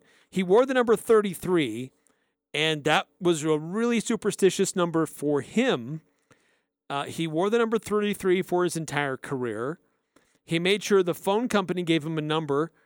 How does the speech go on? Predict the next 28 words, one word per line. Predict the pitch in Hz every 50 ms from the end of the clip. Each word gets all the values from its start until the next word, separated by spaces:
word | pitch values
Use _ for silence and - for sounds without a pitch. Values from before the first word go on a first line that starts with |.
| _ _ -
with | - 151 160
as | 151 117
many | 165 170 170 165 156
threes | - - - - 151 165 190 202 185 165 143 147 185 202 185 - - -
as | 147 147 - -
he | 160 156
could | - - 135 120
get. | - 123 110 110 135 - _ _ _ _ _ _ _ _ _ _
Uh, | - 143 143
he | 135 156
would | 156 160 175 -
only | - 175 202 240 262 254
wake | 233 226 220 202 - -
up | 190 185 180 - -
at | - 147 - - -
thirty-three | - 185 196 196 190 170 - 180 185 185 180
past | 165 - - 170 175 170 156 - -
the | - 160 156
hour, | 156 160 175 170 156 120 107 110 131 156 - _ _ _ - - _
<laughs> | _ _ _ _ _ -
and | - 160 170
he | 190
even | 214 214 214 208
got | 190 185 180 180 -
married | 170 170 202 196 214 220 214 202
on | 185 170 170
November | 170 165 156 170 185 196 180 180
third | 170 - - 202 196 180 165 156 151 147